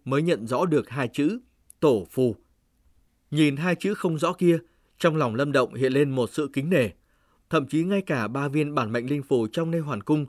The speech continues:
cũng chấn động rất nhỏ. Tổ phù là cái gì? Lâm Động nhìn chằm chằm vào hai chữ kia, thì thào tự nói.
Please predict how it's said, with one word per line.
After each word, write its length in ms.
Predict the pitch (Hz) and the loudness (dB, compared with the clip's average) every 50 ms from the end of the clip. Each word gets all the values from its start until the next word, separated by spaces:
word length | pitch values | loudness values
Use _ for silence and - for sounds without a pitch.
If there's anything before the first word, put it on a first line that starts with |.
| - _ _ _ _ | -8 _ _ _ _
cũng 240 | - 160 170 202 196 | 2 2 2 2 -2
chấn 240 | - - 143 143 170 | -4 -2 -2 0 2
động 260 | 170 160 - - 127 | 2 2 0 0 -2
rất 180 | 139 226 - 165 | -6 -4 -2 0
nhỏ. 220 | 151 131 110 95 - _ _ _ _ _ _ _ _ _ _ _ _ _ - | 0 0 0 -2 -6 _ _ _ _ _ _ _ _ _ _ _ _ _ 2
Tổ 220 | 165 143 113 95 - | 4 4 4 2 0
phù 300 | - 135 135 135 117 104 - _ _ _ _ _ _ _ _ _ _ - | 0 2 2 4 2 0 -6 _ _ _ _ _ _ _ _ _ _ -4
là 160 | 143 156 156 | -2 -2 -2
cái 200 | - - 175 214 | 0 0 -2 -2
gì? 280 | 180 151 151 156 147 - _ _ _ _ _ _ _ _ _ _ _ _ _ _ _ _ _ _ - | 0 -2 -2 -4 -4 -6 _ _ _ _ _ _ _ _ _ _ _ _ _ _ _ _ _ _ -2
Lâm 220 | 143 156 151 143 | 0 0 2 2
Động 180 | 143 139 127 135 | 2 2 2 2
nhìn 220 | 135 135 123 123 | 2 2 2 0
chằm 220 | - 139 123 120 120 | -2 -4 -4 -2 -2
chằm 220 | 131 120 113 104 | -2 -2 -2 -2
vào 120 | 113 113 | -2 -4
hai 160 | 117 147 143 135 | -2 -2 -2 -2
chữ 180 | - 170 170 170 | -2 -4 -4 -2
kia, 240 | - 170 165 165 151 131 - _ _ - | 2 2 4 4 2 0 -6 _ _ -4
thì 180 | 151 139 120 | -2 -2 -2
thào 320 | - 135 135 120 113 107 104 | -2 -4 -4 -2 -2 -4 -2
tự 200 | - 151 151 127 | -2 -2 -2 0
nói. 300 | 123 113 120 156 214 | -2 -2 -2 -4 -6